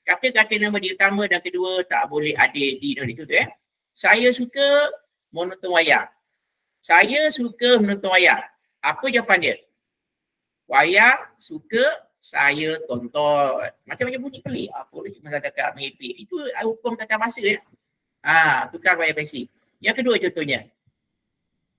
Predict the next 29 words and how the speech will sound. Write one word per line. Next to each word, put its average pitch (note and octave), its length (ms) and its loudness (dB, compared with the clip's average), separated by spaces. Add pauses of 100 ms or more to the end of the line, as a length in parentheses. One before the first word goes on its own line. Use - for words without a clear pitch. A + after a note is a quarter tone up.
(480)
Okey. D#3 480 -2 (400)
Ibu C#4+ 400 -2
suka A#3+ 320 2 (560)
memasak F#3 640 2 (240)
gulai F3 320 0
ikan. - 200 4 (200)
Apa G#3 160 -2
jawapan A3 320 2
dia? A#2+ 80 -2 (1400)
Gulai E3 320 2
ikan A3 320 6 (720)
suka A3+ 400 -2
dimasak C#3+ 560 -2
oleh C4+ 160 -4
ibu. A3+ 300 -6 (560)
Sebab D#3+ 260 0
ibu A#3+ 240 0
ialah F3 240 2
kata D3+ 240 2
ganti F3+ 240 2
nama F#3 240 2
dia G#3 160 0
yang G#3+ 80 -6
ketiga. G#3+ 320 -2 (240)
Jadi A3+ 320 -6
kamu G3+ 240 0
kena F#3+ 240 -6
ingat, A#3+ 280 6 (600)
kata - 260 2